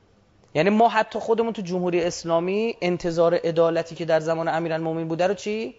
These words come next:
نداریم. ببین عزیزم، پنجاه، این میگه پ-، یه نفر رفته بود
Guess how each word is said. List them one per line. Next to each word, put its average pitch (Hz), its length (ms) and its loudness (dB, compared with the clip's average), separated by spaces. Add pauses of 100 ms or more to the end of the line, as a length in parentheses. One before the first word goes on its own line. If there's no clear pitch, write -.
(600)
نداریم. 180 460 0 (1400)
ببین 247 180 2
عزیزم، 247 580 0
پنجاه، 214 540 0
این 254 180 -6 (200)
میگه 190 200 -6
پ-، - 280 -8
یه 214 120 -4
نفر 226 220 -6
رفته 220 320 -4
بود 220 140 -8